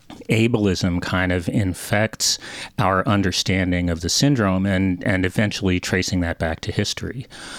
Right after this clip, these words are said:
In my case, there was, I was, this also, uh, intersected with an understanding of race. Um, my mom is Japanese. And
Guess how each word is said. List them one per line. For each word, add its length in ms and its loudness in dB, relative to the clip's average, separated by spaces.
In 220 4
my 180 6
case, 300 0
there 160 2
was, 500 0
I 160 2
was, 320 0
this 440 0
also, 840 2
uh, 220 0
intersected 640 2
with 140 2
an 60 2
understanding 480 0
of 160 -8
race. 500 0
Um, 500 0
my 220 4
mom 220 2
is 80 -2
Japanese. 560 0
And 460 2